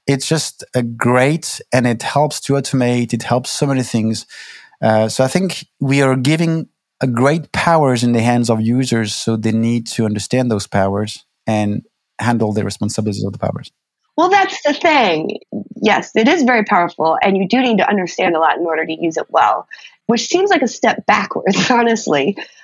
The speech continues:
Speaker 2: from the idea of having these composable infrastructure blocks that, that you can use without having to, like, dedicate your life to becoming an expert in them.
Speaker 1: I think the, it's, it's, it reminds me a few years back when,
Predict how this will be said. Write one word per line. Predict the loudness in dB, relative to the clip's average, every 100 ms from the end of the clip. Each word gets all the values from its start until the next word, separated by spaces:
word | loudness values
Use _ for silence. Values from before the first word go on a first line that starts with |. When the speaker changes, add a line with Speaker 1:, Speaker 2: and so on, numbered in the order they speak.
| _ -4
Speaker 2:
from | 0
the | 0
idea | 0 2 0
of |
having | 0 0 0
these | 0 -2 -4
composable | -8 -2 -2 -2 -2 0 0 -4 -20 -20 -12 -2
infrastructure | 2 2 0 0 2
blocks | 4 2 0 0
that, | 2 0 -2
that | -4 0
you | 0
can | 0 0
use | 0 -2
without | -6 0 2 4
having | 4 2 0
to, | 0
like, | 2 0 -4 -8 -4
dedicate | 0 0 -2 -6 -6
your |
life | -2 -2 -4
to | -16
becoming | -10 -8 -6
an |
expert | -8 -8 -4 -4
in | -4
them. | -8 -8 _ _ -20 -18 -4
Speaker 1:
I | -2
think | 0 0
the, |
it's, | 0 0
it's, | -2 -6 -8 -6
it | -6 -2
reminds | 0 2 2 0
me | 0 2
a | 0 0
few | -2
years | 0 0 0
back | 0 0 0
when, | 0 -2